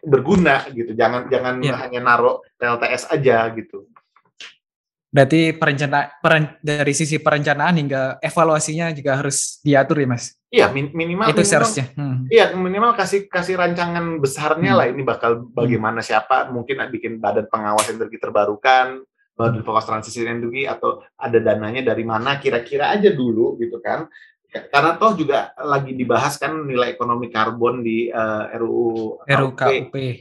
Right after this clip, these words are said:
Speaker 1: Iya,
Speaker 2: Ya.
Speaker 1: itu kan, itu bisa disa-, bisa disambung juga, karena di R U U K U P juga katanya mereka mau mendorong itu kan, dan lumayan gede loh angkanya kalau nggak salah di R U U K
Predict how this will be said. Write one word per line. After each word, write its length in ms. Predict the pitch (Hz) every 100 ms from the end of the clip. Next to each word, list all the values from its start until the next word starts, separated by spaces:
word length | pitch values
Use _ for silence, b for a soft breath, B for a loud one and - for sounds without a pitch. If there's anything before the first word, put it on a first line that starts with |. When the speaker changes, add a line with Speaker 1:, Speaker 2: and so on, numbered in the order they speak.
| -
Speaker 1:
Iya, 80 | 139
Speaker 2:
Ya. 240 | 113 113 107
Speaker 1:
itu 80 |
kan, 120 | 120 175
itu 80 | 214
bisa 240 | 185 175
disa-, 320 | 139 143 135 -
bisa 320 | 143 131 135
disambung 480 | 131 123 123 123 127
juga, 240 | 127 175 143
karena 160 | 123
di 160 | 185 151
R 80 | 135
U 80 |
U 80 | 127
K 80 | 120
U 160 | 120 180
P 80 |
juga 240 | 208 127 120 B B
katanya 400 | - 117 - 190
mereka 240 | 135 - 185
mau 160 | 139
mendorong 560 | 127 123 113 104 107 117 175
itu 240 | - 123
kan, 240 | - 135
dan 160 | 135 131
lumayan 480 | 139 143 156 160 147
gede 240 | 160 185
loh 160 | 123 117
angkanya 320 | 113 113 113
kalau 160 | 110 110
nggak 160 | 113
salah 60 | 110
di 40 | 113
R 80 | 110
U 80 |
U 20 |
K 60 | 107